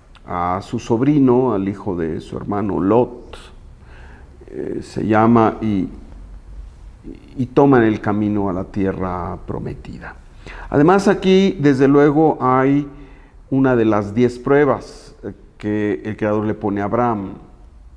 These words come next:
Eh, una de ellas, desde luego, eventualmente, más adelante, es el amarre de Isaac y el ordenamiento de, eh, sacrificarlo,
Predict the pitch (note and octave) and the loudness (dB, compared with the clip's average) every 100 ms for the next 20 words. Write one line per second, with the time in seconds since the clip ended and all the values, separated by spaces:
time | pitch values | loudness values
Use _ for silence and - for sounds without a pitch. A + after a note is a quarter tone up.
0 | - - - - - - - - - G2 | -20 -20 -20 -20 -20 -20 -20 -20 -10 -6
1 | G2+ G2+ G2 F#2+ F#2 E2+ F2 - G2+ F2+ | -4 -2 -2 0 0 -2 -4 -4 -2 2
2 | A#2 A#2 F#2 F#2+ G2 G2 G#2+ G#2 F#2+ F2 | 4 2 0 -4 -2 -2 -2 -2 0 0
3 | D#2 E2 F#2+ F#2 G2+ F#2 G#2 A#2 A#2 G2+ | 0 -2 -4 -2 -2 0 0 -2 -2 -2
4 | F2+ G#2 - G2+ G#2 A#2 B2 B2 G2 F2 | -2 -4 -4 -2 2 2 0 0 0 2
5 | G#2+ A2 A2 - - - - - - - | 2 0 -2 -10 -18 -20 -20 -20 -20 -20
6 | - G#2+ G2 F#2+ G2 G2 F#2 G2+ - C3 | -10 -4 -2 -2 -2 -2 -2 -4 -2 0
7 | A2+ G#2+ - F#2 F#2 F2+ F#2+ G2 G2 G2+ | 0 -2 -4 -2 -2 -2 -4 -4 -4 -2
8 | G#2 G#2+ - G2 F#2 F#2 F2 E2+ - - | -4 -4 -4 -4 -2 -2 -4 -6 -12 -20
9 | - - B1 C2+ C2 - G2+ G2 - F#2 | -20 -20 -18 -14 -14 -12 -10 -10 -10 -2
10 | B2 A#2 G2+ G2+ F#2 | 2 4 2 -2 -4